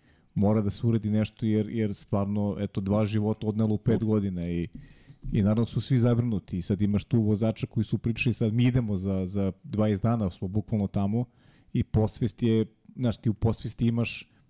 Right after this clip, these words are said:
Speaker 1: u krajnjem slučaju komentarisat ćemo trku, ti imaš u podsvesti
Speaker 2: Dva
Speaker 1: jezi-,
Speaker 2: incidenta na
Speaker 1: pa
Speaker 2: istom
Speaker 1: da,
Speaker 2: mestu
Speaker 1: evo,
Speaker 2: praktično.
Speaker 1: ovaj koji se dogodio sad za vikend, znači,
Speaker 2: Tako je.
Speaker 1: momak od osamnaest godina izgubio život i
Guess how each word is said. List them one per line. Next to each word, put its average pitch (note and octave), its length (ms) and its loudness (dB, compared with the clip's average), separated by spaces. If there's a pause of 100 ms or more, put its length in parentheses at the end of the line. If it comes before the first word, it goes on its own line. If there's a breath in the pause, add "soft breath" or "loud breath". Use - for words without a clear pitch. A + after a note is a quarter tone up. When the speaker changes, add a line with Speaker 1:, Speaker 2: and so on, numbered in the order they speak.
Speaker 1:
u A2 200 -4
krajnjem A2 220 0
slučaju - 320 -2
komentarisat A#2+ 580 0
ćemo B2+ 220 0
trku, - 320 -2
ti - 140 -4
imaš G#2 240 -2
u G#2+ 40 0
podsvesti A2 640 -2 (320 soft breath)
Speaker 2:
Dva G#2 340 0
Speaker 1:
jezi-, B2+ 40 0 (120)
Speaker 2:
incidenta A2+ 460 2
na G#2+ 100 -2
Speaker 1:
pa A2+ 60 2
Speaker 2:
istom A2 140 0
Speaker 1:
da, E3+ 140 2
Speaker 2:
mestu G2 160 0
Speaker 1:
evo, G2+ 140 2
Speaker 2:
praktično. F#2+ 340 0
Speaker 1:
ovaj G#2+ 160 2
koji A2 180 0
se G#2 60 -6
dogodio A#2 580 2
sad A#2 220 -2
za A#2 100 0
vikend, A2+ 300 -2
znači, - 300 -10
Speaker 2:
Tako F2+ 240 -6
je. G2+ 120 -6
Speaker 1:
momak G#2 320 0
od G#2+ 100 -2
osamnaest G#2+ 400 -2
godina G#2+ 260 0
izgubio G2 360 0
život F#2+ 360 -2
i F#2+ 100 -6